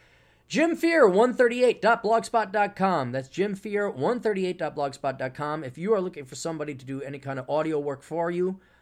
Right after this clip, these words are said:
I used him for one of my books. Uh, he does great work, fast, cheap, efficient, and high quality. Also, Undertow Audio at undertow audio dot com.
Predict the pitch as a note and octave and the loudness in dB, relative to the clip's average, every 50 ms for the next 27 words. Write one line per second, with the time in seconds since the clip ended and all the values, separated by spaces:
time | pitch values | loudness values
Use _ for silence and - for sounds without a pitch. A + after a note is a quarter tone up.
0 | _ _ - A#2 B2+ C#3 C3+ B2+ - C#3+ D3+ C#3+ C3 D3+ C#3+ C#3 C#3+ C#3 C3+ C3+ | _ _ -10 -8 -6 -6 -6 -4 -4 -4 -4 -4 -6 -6 -6 -4 -4 -4 -2 -2
1 | C3 C3 A#2+ B2 D#3+ F#3 F#3 - - - - - _ B2 A#2 A#2 A2+ A2+ A2+ A2+ | -2 -2 -2 -2 -2 -2 -2 -6 -10 -12 -14 -18 _ -18 -14 -12 -10 -10 -8 -8
2 | A2 A2+ A2+ G#2+ A#2 A#2 A2+ G#2 - G#2+ - _ B2+ C3 E3+ F#3 G3 F3+ E3 D#3+ | -10 -10 -12 -12 -12 -12 -12 -12 -16 -20 -18 _ -4 0 2 2 2 2 2 0
3 | E3 E3+ F#3+ F#3+ - - _ _ - - D#3 D#3 E3 F3 F#3 F#3 - _ - - | 2 2 0 -2 -8 -16 _ _ -10 -6 -4 -2 -2 -2 -4 -6 -10 _ -8 -6
4 | F3+ G3 G3 - - B2+ - - F#3+ F#3 - G3 F#3+ F#3+ - C3 D3+ E3+ F3 E3+ | -6 -6 -6 -10 -14 -14 -6 -6 -6 -4 -4 -6 -8 -8 -8 -4 -2 -2 -2 -4
5 | E3+ - G3 G3 F#3+ E3+ D3 B2 A2+ - E3 F3+ G3 G3 G3 G#3 F#3 - G#3+ C4+ | -4 -4 -2 2 2 2 2 0 -2 0 2 2 2 2 0 -2 -2 0 0 0
6 | C#4+ C#4 G3 G3 G3 F3+ D#3 D#3 D#3+ D#3 D3+ C#3 B2+ A2+ G#2 G2 G#2 - C3 C3 | 0 0 0 0 0 0 0 0 0 0 0 -2 -4 -6 -6 -8 -8 -10 -8 -6
7 | - D3 D3 C#3+ C#3 C3 D#3+ D3 B2 C3 C3+ C3+ C#3 C3+ B2+ B2+ C3 B2+ B2+ B2+ | -6 -6 -6 -6 -6 -6 -6 -6 -4 -4 -6 -6 -6 -8 -6 -6 -6 -8 -8 -8
8 | - D#3+ D#3+ F3 G3+ G3 | -6 -4 -4 -2 -4 -4